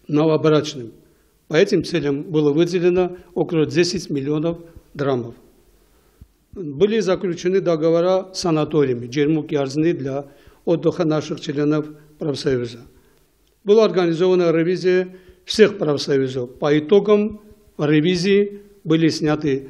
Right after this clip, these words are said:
бухгалтер Мартакерского района, председатель Мартакерского района и председатель Кашатакского района, наших профсоюзов.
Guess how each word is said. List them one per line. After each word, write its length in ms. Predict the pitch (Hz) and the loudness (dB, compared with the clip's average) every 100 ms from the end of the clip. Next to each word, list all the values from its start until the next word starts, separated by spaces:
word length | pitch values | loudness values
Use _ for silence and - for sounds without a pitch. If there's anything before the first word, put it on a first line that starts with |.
| - | -8
бухгалтер 580 | 160 160 165 151 139 131 | -4 2 4 2 0 -6
Мартакерского 800 | 165 143 165 135 156 147 - 170 | -4 -2 -2 -2 -2 -2 -2 0
района, 480 | 170 170 180 190 202 - - - | 2 2 2 2 -2 -8 -20 -6
председатель 600 | 165 135 160 160 151 151 | -6 -4 0 2 2 2
Мартакерского 760 | 147 143 147 123 135 - 156 160 | 0 -2 -4 -4 -4 -4 -4 -2
района 480 | 170 170 180 185 190 - - - _ | 0 0 0 -2 -4 -18 -20 -20 _
и 260 | - 196 220 | 0 2 2
председатель 960 | 233 - 151 147 156 175 180 190 185 180 | -2 -4 -2 -2 2 2 4 2 2 -4
Кашатакского 1080 | 143 135 156 147 131 - 175 160 170 170 | -8 -6 -2 -2 -2 -4 -2 0 0 -2
района, 480 | 185 139 123 117 - - _ - | -8 -4 -2 -4 -10 -18 _ -6
наших 320 | 180 147 156 | -4 -2 -4
профсоюзов. 600 | 127 147 127 170 139 135 | -8 -10 -8 -10 -10 -10